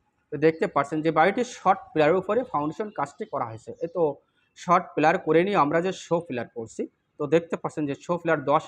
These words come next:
ইঞ্চি by পনেরো ইঞ্চি শো পিলার করা হচ্ছে। এইভাবেই শো পিলার দিয়ে বাড়িটা কমপ্লিট করা হচ্ছে। চারি তিন দুই সাইডে শো পিলার করা হচ্ছে, আহ, পিছন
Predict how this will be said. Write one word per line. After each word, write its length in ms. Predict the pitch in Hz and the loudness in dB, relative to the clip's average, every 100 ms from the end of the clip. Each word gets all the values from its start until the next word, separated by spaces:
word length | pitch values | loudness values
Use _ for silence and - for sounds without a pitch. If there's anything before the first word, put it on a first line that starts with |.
| 170 | -6
ইঞ্চি 220 | 180 165 | -6 -2
by 180 | 156 156 160 | 0 0 0
পনেরো 240 | 135 131 | -4 -2
ইঞ্চি 180 | 156 226 | -6 -8
শো 260 | - - 131 | -8 -4 -4
পিলার 240 | 127 117 117 | -4 -8 -8
করা 100 | 120 | -12
হচ্ছে। 340 | 113 117 - - | -12 -14 -12 -8
এইভাবেই 440 | 143 143 196 220 147 - - - | -6 -2 4 4 4 -4 -20 -14
শো 240 | - 180 | 0 0
পিলার 360 | 185 147 139 156 | 2 2 4 4
দিয়ে 180 | 180 135 - _ - | 2 0 -4 _ 0
বাড়িটা 300 | 151 151 143 | 2 2 0
কমপ্লিট 520 | - 127 127 170 - | -4 -6 -2 -6 -4
করা 140 | 131 | -6
হচ্ছে। 360 | 120 151 - 269 - _ _ _ _ _ _ _ _ - _ - | -6 -8 -4 -6 -6 _ _ _ _ _ _ _ _ -20 _ -2
চারি 280 | 160 143 156 156 | 2 4 2 -4
তিন 220 | - 202 160 | -8 -6 0
দুই 220 | 220 240 | 0 0
সাইডে 360 | - 147 151 | 0 0 0
শো 160 | 202 147 | -2 -4
পিলার 240 | 131 135 | -2 -4
করা 160 | 143 160 | -4 -6
হচ্ছে, 280 | 185 185 254 - _ _ _ _ | -6 -4 -8 -8 _ _ _ _
আহ, 220 | 139 127 123 | 0 2 2
পিছন 420 | - 185 240 247 | 0 0 2 2